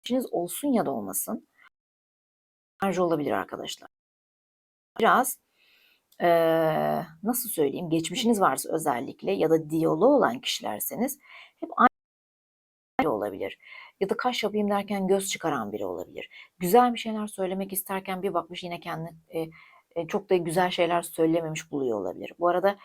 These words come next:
şiddet sadece fiziksel değildir. Sözel şiddette bulunan insanlardan da lütfen uzak durun. Ben burada çok romantik konuşmayı beceremeyen insanlardan bahsediyorum. E, böyle bir hali olabilir ve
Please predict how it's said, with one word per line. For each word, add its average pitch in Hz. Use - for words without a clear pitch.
şiddet 185
sadece 175
fiziksel 156
değildir. 165
Sözel 170
şiddette 160
bulunan 160
insanlardan 160
da 143
lütfen 151
uzak 190
durun. 208
Ben 220
burada 208
çok 220
romantik 190
konuşmayı 190
beceremeyen 165
insanlardan 139
bahsediyorum. 196
E, 175
böyle 214
bir 226
hali 208
olabilir 202
ve 220